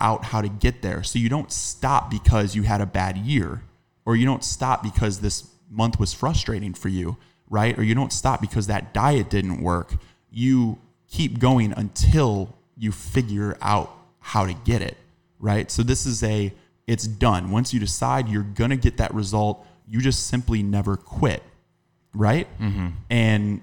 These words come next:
Speaker 1: eventually you'll find your people. And, like, this is why we talk about culture and community. Like, I am not always going to be on my A game. Yesterday was a great example. Like, I did not, I really was tired.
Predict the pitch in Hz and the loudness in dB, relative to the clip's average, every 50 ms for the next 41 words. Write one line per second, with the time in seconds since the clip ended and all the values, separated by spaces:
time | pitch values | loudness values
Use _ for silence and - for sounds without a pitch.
0 | - - 117 107 101 127 135 147 147 - 127 117 107 104 107 101 - - 117 107 | -2 -2 -2 0 2 2 0 2 0 0 0 2 2 2 2 2 2 2 2 4
1 | 104 98 104 101 - - - 143 143 - 104 104 101 98 95 - - 120 113 117 | 4 4 2 2 4 4 2 2 2 2 2 2 2 2 -2 -2 0 0 2 2
2 | 117 110 110 - 131 - 151 139 123 117 120 120 120 120 113 - 123 110 107 107 | 2 2 2 0 0 0 0 0 0 2 2 2 2 2 2 2 0 0 2 2
3 | 104 - - - - 110 117 113 - - 107 104 98 - - 107 107 127 160 127 | 0 0 -2 -4 -4 -4 -4 -2 -2 -2 -2 -2 -2 -2 0 2 2 2 2 0
4 | 85 - - - - - - _ _ _ _ _ _ _ _ _ _ 117 110 104 | -2 -4 -6 -8 -10 -14 -18 _ _ _ _ _ _ _ _ _ _ -2 0 0
5 | - - - - - 98 98 117 131 143 139 104 120 113 110 107 104 110 113 120 | -2 -6 -12 -8 -6 -4 -2 0 0 0 0 0 2 2 2 2 2 2 2 2
6 | 131 127 - - - 113 113 110 113 113 107 107 101 - - 107 104 107 107 - | 0 -2 -2 -2 0 2 2 4 4 2 2 0 -2 -4 -4 -2 -2 -2 -2 -2
7 | - 104 104 104 104 101 - 101 104 104 101 104 104 98 - 123 160 170 120 90 | -4 -2 0 0 0 0 0 -2 -2 0 0 0 0 0 0 0 0 0 0 0
8 | 87 - - - - 110 120 143 185 - - 185 165 127 120 117 113 107 117 110 | -4 -6 -8 -8 -4 -2 -2 0 0 0 -2 0 0 2 2 2 2 0 0 -2
9 | 104 110 110 117 113 107 101 104 107 147 185 - - 92 82 87 98 - - - | 0 0 0 0 0 -2 -2 -2 -2 0 0 0 0 0 0 -2 -4 -4 -4 -4
10 | 98 123 151 185 170 120 113 113 113 117 123 135 - - - 135 180 156 123 120 | -4 -2 -2 -2 -2 -2 -4 -6 -6 -6 -8 -10 -10 -6 -2 -2 0 0 2 6
11 | 127 - - - 269 196 156 139 - 113 113 107 98 - - - - - 143 151 | 8 10 10 8 8 4 0 -2 0 0 0 0 -2 -2 0 2 4 4 4 2
12 | 170 180 180 180 165 | 2 2 0 0 0